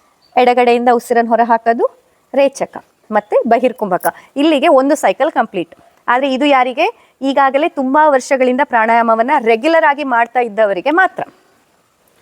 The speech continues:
ಉಳಿದವರೆಲ್ಲ ಇದನ್ನ ಟ್ರೈ ಮಾಡಕ್ ಹೋಗ್ಬೇಡಿ, ಸುಮ್ನೆ ವೇಸ್ಟ್. ಯಾಕೆ ಹೇಳಿ? ನಿಮ್ಗೆ ಯಾವ್ದು ಫಲ ಸಿಗಲ್ಲ. ನಾನ್ ಹೇಳೋದು ಎಲ್ಲಿಂದ ಅಂದ್ರೆ, ನೀವು ತೀರಾ ಫಸ್ಟ್ ಇಂದ ಸ್ಟಾರ್ಟ್ ಮಾಡ್ತಿದ್ದೀರಾ ಅಂದ್ರೆ ಮೊದಲು ಅಲುಗಾಡದೆ ಕೂತ್ಕೊಳ್ಳೋದನ್ನ ಪ್ರಾಕ್ಟೀಸ್ ಮಾಡಿ. ನಂತರ just inhale, hold, exhale ಪ್ರಾಕ್ಟೀಸ್ ಮಾಡಿ. ಉಸಿರು ತಗೊಳ್ಳೋದು, ಹೋಲ್ಡ್ ಮಾಡೋದು, ಎಕ್ಸೇಲ್ ಮಾಡೋದು. ಉಸಿರು, ಇದು ನಿಮ್ಗೆ ಈಗ ನಾನ್ ಹೇಳೋದು ಯಾಕೆ ಅಂತಂದ್ರೆ,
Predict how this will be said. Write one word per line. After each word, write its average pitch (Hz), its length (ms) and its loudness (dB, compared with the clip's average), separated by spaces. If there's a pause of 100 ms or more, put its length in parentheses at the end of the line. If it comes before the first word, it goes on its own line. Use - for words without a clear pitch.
(260)
ಉಳಿದವರೆಲ್ಲ 302 440 4
ಇದನ್ನ 269 360 0
ಟ್ರೈ 247 240 -2
ಮಾಡಕ್ 240 260 0
ಹೋಗ್ಬೇಡಿ, 214 400 -2
ಸುಮ್ನೆ 285 280 0
ವೇಸ್ಟ್. 220 320 0
ಯಾಕೆ 247 280 0
ಹೇಳಿ? 269 180 0 (360)
ನಿಮ್ಗೆ 302 260 2
ಯಾವ್ದು 285 260 2
ಫಲ 302 220 0
ಸಿಗಲ್ಲ. 175 340 -4 (480)
ನಾನ್ 254 180 0
ಹೇಳೋದು 294 280 2
ಎಲ್ಲಿಂದ 302 280 0
ಅಂದ್ರೆ, 247 160 -4
ನೀವು 262 240 -8
ತೀರಾ 294 320 0
ಫಸ್ಟ್ 302 260 -4
ಇಂದ 311 140 -2
ಸ್ಟಾರ್ಟ್ 269 240 -2
ಮಾಡ್ತಿದ್ದೀರಾ 262 400 -2
ಅಂದ್ರೆ 285 160 -4
ಮೊದಲು 269 220 0
ಅಲುಗಾಡದೆ 269 320 0
ಕೂತ್ಕೊಳ್ಳೋದನ್ನ 277 480 -2
ಪ್ರಾಕ್ಟೀಸ್ 208 380 -4
ಮಾಡಿ. 147 220 -6 (560)
ನಂತರ 277 300 0 (400)
just 294 240 0
inhale, 277 360 2
hold, 285 220 2
exhale 254 340 0
ಪ್ರಾಕ್ಟೀಸ್ 220 400 -4
ಮಾಡಿ. 180 160 -4
ಉಸಿರು 220 220 -6
ತಗೊಳ್ಳೋದು, 269 440 2
ಹೋಲ್ಡ್ 254 300 0
ಮಾಡೋದು, 247 320 0
ಎಕ್ಸೇಲ್ 190 320 -6
ಮಾಡೋದು. 165 280 -10
ಉಸಿರು, - 520 -10
ಇದು 311 160 2
ನಿಮ್ಗೆ 285 540 2
ಈಗ 262 120 0
ನಾನ್ 262 140 0
ಹೇಳೋದು 277 280 2
ಯಾಕೆ 262 220 0
ಅಂತಂದ್ರೆ, 202 720 -6